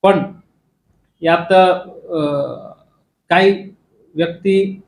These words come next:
किंवा ऑर्गनायझेशन असो किंवा, अ, इंडिव्हिज्युअल व्यक्ती असो, अ, totally एक कम्युनल कलर देऊन, अ,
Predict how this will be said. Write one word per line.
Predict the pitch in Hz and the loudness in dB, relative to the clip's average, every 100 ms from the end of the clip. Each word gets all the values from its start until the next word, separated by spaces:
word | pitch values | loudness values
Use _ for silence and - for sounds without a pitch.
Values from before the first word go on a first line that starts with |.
| _ _ _ _ 190 - _ 165 127 | _ _ _ _ -20 -20 _ -8 -2
किंवा | 175 175 | 2 4
ऑर्गनायझेशन | 160 160 175 160 160 170 160 | 4 2 2 2 0 -2 -4
असो | 151 170 160 | -2 0 0
किंवा, | 156 160 156 151 151 | -2 -6 -6 -6 -4
अ, | 139 135 | -4 -4
इंडिव्हिज्युअल | 156 151 147 151 147 | -6 -2 -2 -2 -4
व्यक्ती | 143 - 165 151 | -6 -10 -4 -4
असो, | - 135 - _ _ _ _ - | -4 -8 -10 _ _ _ _ -8
अ, | 151 143 143 139 58 58 - - _ _ _ _ _ 147 _ | -2 0 0 -2 -6 -10 -14 -20 _ _ _ _ _ -20 _
totally | 196 202 208 | 0 2 4
एक | 208 202 202 202 | 4 4 2 -4
कम्युनल | 196 185 196 208 208 202 208 - _ _ _ _ _ _ _ _ - | -2 -2 0 2 0 -2 -6 -16 _ _ _ _ _ _ _ _ 0
कलर | 175 175 | 2 4
देऊन, | 165 170 139 120 - _ _ _ _ _ _ _ _ | 4 2 0 -4 -14 _ _ _ _ _ _ _ _
अ, | - | -10